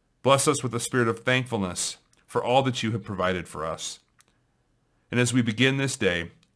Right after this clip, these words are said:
we pray that we would not trust in chariots or horses or any other earthly power. We trust in the name of the Lord our God and know that you have,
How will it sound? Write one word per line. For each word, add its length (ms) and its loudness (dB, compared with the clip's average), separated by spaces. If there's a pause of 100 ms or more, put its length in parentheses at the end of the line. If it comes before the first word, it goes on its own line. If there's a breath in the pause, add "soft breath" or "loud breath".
(460 soft breath)
we 100 2
pray 240 4
that 140 -2
we 80 0
would 180 0
not 260 2
trust 280 -2
in 100 -2
chariots 560 2
or 100 -2
horses 500 4
or 180 -4
any 240 -2
other 240 0
earthly 320 -2
power. 480 -6 (600)
We 120 -2
trust 420 0
in 80 -2
the 80 -2
name 220 0
of 80 -6
the 80 -2
Lord 240 6
our 80 8
God 300 0
and 140 -6
know 200 4
that 120 -2
you 140 0
have, 140 -6